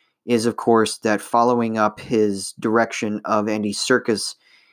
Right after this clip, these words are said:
in the stop motion, or in the, uh, I'm sorry, in the, um, the, the motion capture role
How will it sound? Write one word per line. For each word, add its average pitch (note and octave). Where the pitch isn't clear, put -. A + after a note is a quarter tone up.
in G#2+
the G#2
stop C3
motion, A2+
or A#2+
in A2+
the, A2
uh, G#2
I'm A2
sorry, F2+
in G#2
the, A2
um, G2
the, G2+
the G#2
motion A#2
capture F#2
role F2+